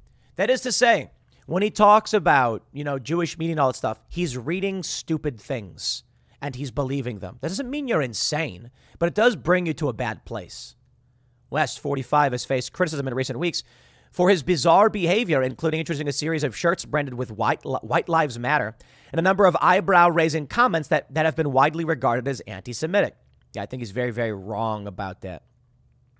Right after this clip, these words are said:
West made the claim about Floyd's death while giving a glowing review of Candace Owens' documentary,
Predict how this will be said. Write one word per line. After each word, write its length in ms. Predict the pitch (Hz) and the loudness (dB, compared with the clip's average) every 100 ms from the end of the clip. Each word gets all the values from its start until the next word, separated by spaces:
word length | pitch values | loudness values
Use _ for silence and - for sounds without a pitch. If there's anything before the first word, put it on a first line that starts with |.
| _ _ - _ _ _ - | _ _ -20 _ _ _ 0
West 220 | 156 151 | 2 2
made 140 | 156 | -2
the 60 | 151 | 0
claim 180 | 160 160 | 0 2
about 220 | 139 120 | 2 0
Floyd's 340 | 147 143 117 | 0 0 0
death 260 | 123 143 139 | 2 2 2
while 140 | 123 | -2
giving 340 | 131 135 131 127 | 0 -2 -2 -2
a 80 | 123 | -4
glowing 420 | 127 135 165 165 | 0 2 2 0
review 320 | 156 123 135 | -2 0 -2
of 120 | 120 | -2
Candace 280 | 147 135 123 | -4 -4 -2
Owens' 200 | 127 117 | -4 -2
documentary, 580 | 117 113 123 180 147 | -4 -2 -4 -2 -2